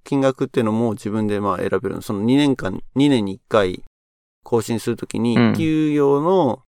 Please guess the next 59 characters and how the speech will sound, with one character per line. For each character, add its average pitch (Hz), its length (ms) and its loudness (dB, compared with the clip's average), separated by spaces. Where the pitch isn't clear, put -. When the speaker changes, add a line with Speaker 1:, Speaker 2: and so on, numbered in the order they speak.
Speaker 1:
え 107 120 -4
ー 104 40 -6
と、 110 120 -6
何 156 240 2
パ 165 260 2
ー - 40 -2
セ 160 180 -2
ン 151 80 -6
ト - 280 0
を、 185 320 8
そ - 180 -2
の 90 380 -6
イ 117 100 -4
ー 107 60 0
エ 104 40 -4
ス - 120 -12
ピ 113 100 -4
ー 101 80 -6
ピ 101 220 -6
ー - 40 -10
で 76 200 -6
使 - 200 -4
い 95 60 -2
ま 92 120 -4
す - 80 -14
か 110 100 2
っ - 160 -4
て - 120 -16
い 82 80 -12
う - 180 -18
の - 220 4
を - 40 2
選 - 80 0
べ 90 160 -4
て、 90 140 -2
Speaker 2:
お - 20 -4
ー。 - 40 -14
Speaker 1:
プ - 140 -2
ラ 170 80 4
ス、 185 160 -2
ま 143 140 4
あ、 - 160 -4
上 143 240 6
限 175 240 2
金 175 200 -2
額 98 100 -4
も 95 100 -6
も 98 80 -6
ち - 80 -10
ろ 95 60 -2
ん - 20 0
あ 95 40 -2
る - 20 -4
ん - 40 -10
だ - 60 -10
け - 100 -12
ど、 85 160 -6
Speaker 2:
う 117 60 4
ん。 107 340 0